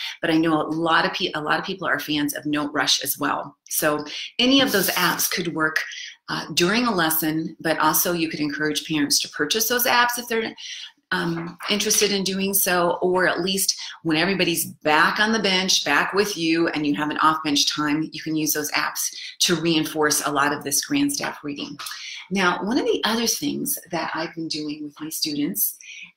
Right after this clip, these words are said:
um, and that's included with this package that I'm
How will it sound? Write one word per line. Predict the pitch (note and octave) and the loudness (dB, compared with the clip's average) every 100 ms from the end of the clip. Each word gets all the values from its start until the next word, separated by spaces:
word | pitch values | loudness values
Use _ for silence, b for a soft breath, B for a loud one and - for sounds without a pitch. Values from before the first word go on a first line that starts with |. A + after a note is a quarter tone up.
| - | -8
um, | D#3+ D#3 D#3+ - - | -4 -4 -6 -8 -4
and | E3+ E3 | 0 0
that's | E3 - | 0 -2
included | F3+ F3 - B3+ B3 G#3 G#3 F3 | -4 -4 -4 0 4 4 4 0
with | F3 F3 - | 0 0 -4
this | D#3+ E3 - | -4 -4 -2
package | - G3+ G3+ E3+ - | 0 0 0 0 -2
that | E3 | 0
I'm | D3+ D#3 | 0 0